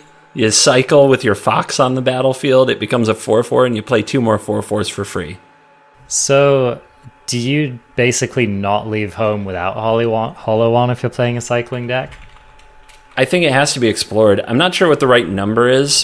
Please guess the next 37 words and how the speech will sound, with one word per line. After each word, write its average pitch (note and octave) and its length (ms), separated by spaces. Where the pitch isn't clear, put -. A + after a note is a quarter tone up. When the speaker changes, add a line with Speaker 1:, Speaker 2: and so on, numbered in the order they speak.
Speaker 1:
because A2+ 800
there's A2+ 320
a A2+ 80
risk G#2 300
that A2 160
you G#2 80
have G2+ 120
two - 140
or A2 80
three G#2+ 200
Hollow G#2+ 280
Ones B2 220
and A#2 100
you G2+ 80
don't G2 160
have G2 140
enough G2 160
cyclers A#2+ 560
to - 100
do F#2+ 160
the F2 80
thing. A#2+ 400
Speaker 2:
Yeah. E2+ 300
Speaker 1:
But A2+ 180
it A#2 100
has A#3+ 180
cycling C4+ 420
itself, B2+ 840
so B2 240
the A#2+ 100
downside B2+ 600
is A2+ 240
minimal. B2+ 500
Speaker 2:
Yeah. F2 300
Speaker 1:
I F#3+ 400
think C#3+ 840
this, - 600